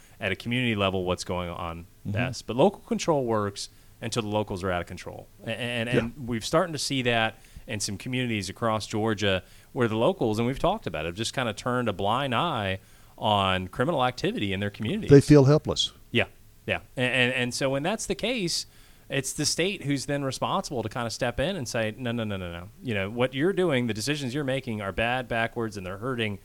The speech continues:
Speaker 1: uh, other communities across the state." And so, uh, yeah, as a state representative, I will make sure that we are enforcing the law,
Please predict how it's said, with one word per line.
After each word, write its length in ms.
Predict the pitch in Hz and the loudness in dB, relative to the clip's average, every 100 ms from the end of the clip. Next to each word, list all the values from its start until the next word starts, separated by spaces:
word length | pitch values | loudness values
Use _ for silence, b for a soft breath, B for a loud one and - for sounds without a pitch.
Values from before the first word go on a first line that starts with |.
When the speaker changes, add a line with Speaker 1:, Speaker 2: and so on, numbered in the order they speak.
| b b b | b b b
Speaker 1:
uh, 20 | 113 | -2
other 480 | 98 98 123 117 | 2 2 2 0
communities 460 | 104 107 98 95 90 | 0 -2 -2 -2 -8
across 320 | - 98 95 | -8 -8 -8
the 80 | - | -12
state." 340 | - 104 101 - | -10 -10 -12 -14
And 140 | - 104 | -12 -8
so, 360 | - 98 95 - b b b | 0 2 2 -2 b b b
uh, 320 | 110 95 92 | 2 4 4
yeah, 200 | 120 117 | 4 2
as 100 | 101 | 2
a 60 | 117 | 0
state 280 | - 170 170 | 0 0 2
representative, 800 | 135 120 104 110 101 90 87 85 | 2 0 0 0 2 2 2 0
I 140 | 113 | -2
will 140 | 127 113 | 0 0
make 180 | 113 | -2
sure 340 | 107 113 110 107 | -4 -2 0 2
that 240 | 98 95 b b b | 2 0 b b b
we 180 | - 117 | -2 0
are 60 | 101 | 2
enforcing 600 | 90 - 113 139 - 147 | -2 -2 -4 -2 -2 -2
the 80 | 143 | -2
law, 280 | 135 - | -2 -4